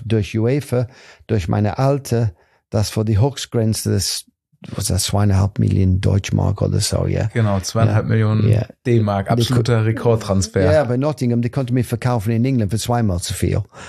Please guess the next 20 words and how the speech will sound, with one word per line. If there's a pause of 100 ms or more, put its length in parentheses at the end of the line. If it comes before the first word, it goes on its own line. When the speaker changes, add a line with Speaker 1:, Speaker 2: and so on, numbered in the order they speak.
(220)
Speaker 1:
Ja,
das
war
auch
klar.
So, (320)
ist
kein
großes
Risiko
für
erst
F
C
Köln.
Die
sind
super
clever,
ja.